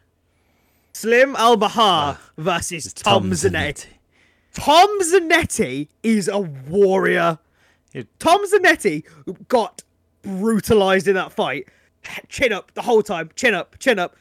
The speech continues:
Speaker 1: kept punching, kept swinging, made it to the end of the fight. I mean, fair enough,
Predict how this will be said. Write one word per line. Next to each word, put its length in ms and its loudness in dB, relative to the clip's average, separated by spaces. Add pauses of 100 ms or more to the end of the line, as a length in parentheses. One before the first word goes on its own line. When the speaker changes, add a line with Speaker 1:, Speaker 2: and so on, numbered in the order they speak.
(120)
Speaker 1:
kept 240 -2
punching, 320 -6
kept 220 -4
swinging, 260 -4 (160)
made 340 2
it 100 -12
to 40 -12
the 140 -6
end 180 -2
of 60 0
the 80 -2
fight. 260 -8 (180)
I 40 -4
mean, 180 -6 (120)
fair 200 2
enough, 220 0